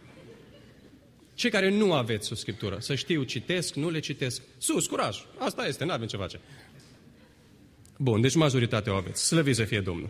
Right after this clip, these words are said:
Deschideți, vă rog frumos, împreună cu mine la epistola după Filimon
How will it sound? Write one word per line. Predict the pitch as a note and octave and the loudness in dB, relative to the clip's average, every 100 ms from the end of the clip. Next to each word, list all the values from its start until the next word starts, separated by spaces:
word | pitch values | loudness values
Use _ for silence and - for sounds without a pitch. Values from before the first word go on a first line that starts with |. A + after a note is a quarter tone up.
| - | 0
Deschideți, | D3 - C4+ G#3+ D3+ | 2 4 4 4 4
vă | |
rog | D#3+ F3 | 2 2
frumos, | D#3 D#3 D#3 | 0 0 0
împreună | B2+ B2+ D3+ D3 | 0 0 0 0
cu | B2+ | 0
mine | B2+ D#3+ - - - - - - | 0 0 -6 -16 -20 -20 -14 0
la | C3+ | 2
epistola | A#2 F3 G3 A3 D#3 | 2 2 2 2 2
după | C#3 F3+ | 2 0
Filimon | F3 A3+ F#3+ F3 G#2+ F#2 G#2+ F#3 | 0 0 2 0 0 0 -2 -4